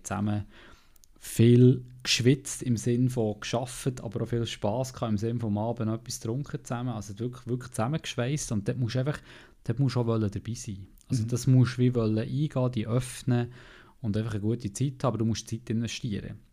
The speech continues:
Speaker 1: Also das heisst, die, die Zeit, die du brauchst, um so etwas richtig zu machen, die musst du dir einfach wie nehmen. Das, das Invest musst du machen und, und das lohnt sich,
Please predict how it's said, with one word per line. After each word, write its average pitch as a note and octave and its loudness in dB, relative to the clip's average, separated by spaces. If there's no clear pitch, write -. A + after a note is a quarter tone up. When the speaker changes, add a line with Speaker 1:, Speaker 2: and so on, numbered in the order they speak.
Speaker 1:
Also F#2 -8
das - -2
heisst, G2 -4
die, A2 -8
die - -8
Zeit, - -6
die A#2+ -4
du A#2+ 2
brauchst, B2 0
um A2+ -6
so A#2 0
etwas B2 -4
richtig B2 -6
zu - -4
machen, B2+ -2
die A2 0
musst A2 -2
du G2+ -4
dir G2+ -2
einfach G2+ -6
wie G2 -2
nehmen. F2+ -8
Das, G2 -12
das G2+ -10
Invest G#2+ -2
musst G2+ -4
du G#2+ 0
machen D#3 -2
und, G#2+ -2
und G2+ -2
das - -10
lohnt G#2+ -6
sich, - -10